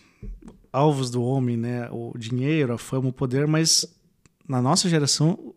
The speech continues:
a pessoa quer ser feliz, né? Eu quero me realizar, eu quero buscar algo que me realize, que me deixe completamente satisfeito. É, quero realizar meus sonhos, né? <laughs> É, é o, é o lema, acho que, da, das gerações mais novas.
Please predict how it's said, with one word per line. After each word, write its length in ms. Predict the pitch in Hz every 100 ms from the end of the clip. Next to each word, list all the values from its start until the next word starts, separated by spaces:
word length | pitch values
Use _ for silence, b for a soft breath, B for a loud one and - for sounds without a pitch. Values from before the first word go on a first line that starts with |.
| _ -
a 60 | _
pessoa 280 | - - 139
quer 120 | 147
ser 120 | 151
feliz, 460 | - 170 143 135 117
né? 60 |
Eu 40 | 110
quero 200 | 117 117
me 120 | 127
realizar, 680 | 131 135 123 110 117 147 - B B B B B B B -
eu 60 | -
quero 200 | 127 123
buscar 380 | 123 - - 127
algo 200 | 139 143
que 160 | -
me 120 | 147
realize, 440 | 135 135 120 151 160
que 100 | 139
me 120 | 127
deixe 260 | 117 127 - -
completamente 720 | - 123 - 127 127 127 131
satisfeito. 680 | 131 127 123 - 120 127 - - _ b b b b b b b b -
É, 280 | 117 110 110
quero 260 | - 123 127
realizar 380 | 143 135 131
meus 160 | 151 143
sonhos, 400 | - 156 139 120
né? 80 | 143 -
<laughs> 100 | -
É, 200 | 135 127
é 80 | 127
o, 220 | 123 131 -
é 60 |
o 80 | 123
lema, 420 | 131 127 143 156
acho 180 | 139 -
que, 80 | 131
da, 220 | 120 110 -
das 200 | - 113
gerações 400 | 113 123 - 127
mais 220 | 123 127 110
novas. 480 | 113 104 - -